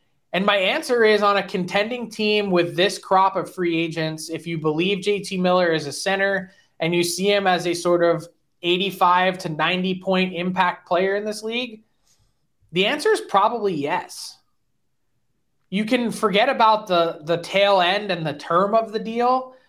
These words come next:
because contending teams kind of always worry about that part of it later. It may be someone else's problem to deal with if you're a G M. But will they pay a premium on top of that contract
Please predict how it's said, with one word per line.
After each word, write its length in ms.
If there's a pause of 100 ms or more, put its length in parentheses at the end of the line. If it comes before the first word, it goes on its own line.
(160)
because 640
contending 580
teams 360
kind 200
of 140
always 800 (400)
worry 340
about 340
that 220
part 240
of 100
it 140
later. 320
It 100
may 120
be 140
someone 360
else's 380
problem 480
to 80
deal 240
with 180
if 140
you're 160
a 100
G 240
M. 300 (1120)
But 460 (760)
will 400
they 240
pay 340
a 60
premium 720
on 260
top 360
of 180
that 260
contract 840